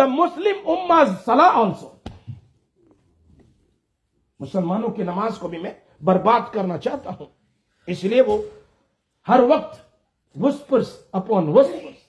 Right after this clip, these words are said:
in the namaz and he forgets the wajibat. Like up and down, kiss the ground, run to town, run to pound. You don't know nothing. You just carried on.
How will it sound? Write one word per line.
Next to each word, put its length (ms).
in 120
the 60
namaz 380
and 120
he 60
forgets 380
the 80
wajibat. 540
Like 300
up 180
and 160
down, 300
kiss 180
the 100
ground, 320
run 200
to 140
town, 280
run 160
to 100
pound. 340
You 60
don't 160
know 60
nothing. 360
You 100
just 260
carried 280
on. 200